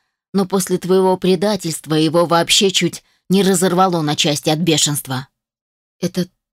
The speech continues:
ты сделала? Ты подменила конверт? Из-за зависти, что мы были счастливой парой, у нас родился ребенок, а у Леры два развода и последний муж вообще уголовник.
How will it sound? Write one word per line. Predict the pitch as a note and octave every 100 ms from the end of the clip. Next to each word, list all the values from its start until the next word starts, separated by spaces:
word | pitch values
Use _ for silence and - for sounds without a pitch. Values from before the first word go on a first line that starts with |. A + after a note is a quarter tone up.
| _ _ -
ты | B3 E4+ C#4
сделала? | E3 D#3+ D3+ C#3 C3+ C#3 _ _ _ _ _ _ _
Ты | B3+ D#4+
подменила | - F3 G3 A3 E3+ C#3+
конверт? | G3 F#3+ D3+ - _ _ _ _ _ _ _ _ _ _ _
Из-за | E3+ C#3+ F3 D#3+
зависти, | E3 G#3+ E3+ D3+ E3+
что | - F3+
мы | E3
были | D#3+ E3+ E3
счастливой | - E3+ E3+ F3 D#3+
парой, | - F#3 F#3 C#3+ - _ _ _
у | D#3+
нас | F#3 F3+
родился | F3 E3 F#3+ - E3
ребенок, | D#3 D#3 G#3 E3+ - _ _ _ _
а | D#3
у | D#3+
Леры | E3 F3+ E3
два | C#3+ E3
развода | E3 D3+ D#3 F#3+ F3+
и |
последний | E3+ E3 E3 E3 D#3+
муж | E3 F3
вообще | C#3+ D#3 - F3
уголовник. | E3+ D#3 F3 D3 C#3 C3+ C3+ -